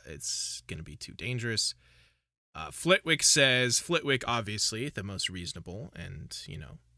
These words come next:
sensible one of the group, says the Board of Governors will decide and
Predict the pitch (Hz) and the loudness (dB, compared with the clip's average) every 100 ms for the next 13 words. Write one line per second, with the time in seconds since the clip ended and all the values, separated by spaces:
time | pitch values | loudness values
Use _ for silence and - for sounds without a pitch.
0 | _ _ _ _ _ _ _ _ _ _ | _ _ _ _ _ _ _ _ _ _
1 | _ - - 139 131 127 120 101 98 90 | _ 4 6 6 4 2 0 -2 -4 -4
2 | 95 117 - 95 - - 82 85 - - | -4 -6 -8 -10 -10 -10 -10 -10 -14 -20
3 | _ _ - - 123 104 104 95 143 151 | _ _ -6 0 0 0 -6 -2 2 4
4 | 143 117 127 117 110 101 92 - - 98 | 2 2 0 2 -4 -4 0 -2 -2 -6
5 | 101 95 90 80 _ _ _ _ _ _ | -8 -8 -8 -12 _ _ _ _ _ _
6 | _ 151 113 107 95 76 - - 90 | _ 0 2 4 2 -4 -8 -10 -10